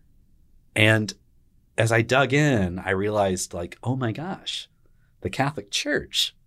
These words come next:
theologically defended slavery for centuries." And then I wanted to know how that happened. And it just kept going deeper and deeper and deeper.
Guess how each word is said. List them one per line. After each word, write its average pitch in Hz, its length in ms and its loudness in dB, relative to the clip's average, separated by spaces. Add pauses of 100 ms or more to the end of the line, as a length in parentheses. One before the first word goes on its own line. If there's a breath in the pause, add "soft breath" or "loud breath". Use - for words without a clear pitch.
(300)
theologically 87 760 0
defended 85 420 -10
slavery 85 420 -10
for - 180 -20
centuries." - 840 -6 (1300)
And 117 360 6 (480)
then 127 200 4
I 139 100 6
wanted 131 300 2
to 131 80 -2
know 120 180 4
how 98 240 4
that 139 240 0
happened. 78 560 -6 (340 soft breath)
And 107 120 2
it 98 80 2
just 98 240 0
kept 95 220 0
going 82 320 -2
deeper 92 340 -6
and 80 180 -8
deeper 85 340 -12
and 73 200 -14
deeper. - 420 -14